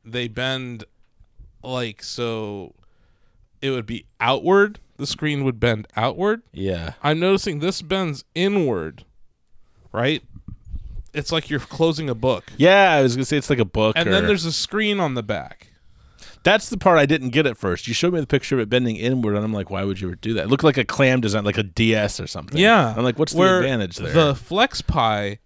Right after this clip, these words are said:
Speaker 1: that I had tried at C E S,
Speaker 2: Yeah.
Speaker 1: you were folding it so that screen was on both sides.
Speaker 2: Hmm.
Speaker 1: And there were some cool things that happened from that. Like, there was the, there was one U I element that I'm like, "Okay, this is kinda cool."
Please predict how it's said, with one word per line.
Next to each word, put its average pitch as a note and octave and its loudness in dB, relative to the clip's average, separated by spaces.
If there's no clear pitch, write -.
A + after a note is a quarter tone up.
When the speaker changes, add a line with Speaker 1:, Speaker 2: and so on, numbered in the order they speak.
Speaker 1:
that A#2+ -2
I A2+ 0
had A2 -6
tried G2+ -2
at G2+ -8
C D#3 -8
E G2+ -4
S, F2+ -8
Speaker 2:
Yeah. F#2+ 0
Speaker 1:
you C#3 -2
were D3+ 2
folding D3+ 0
it B2 -4
so B2+ 0
that A2 -6
screen D3+ -8
was A#2 -8
on A2 -6
both G#2+ -6
sides. - -16
Speaker 2:
Hmm. F2 -12
Speaker 1:
And B3 0
there D4 2
were D#4 2
some D#4 -2
cool D4 0
things F4+ -6
that B2+ 0
happened G2+ -2
from G#2 -8
that. F#2+ -8
Like, A2 -6
there C#3+ -2
was C#3 -2
the, C3+ -6
there D3+ -6
was D3 -2
one G#3+ -2
U B3 -2
I F3+ 4
element C3 -2
that C#3 -2
I'm C#3 -4
like, C#3+ -10
"Okay, - -4
this C4 -6
is - -14
kinda A3+ -6
cool." F#3 -6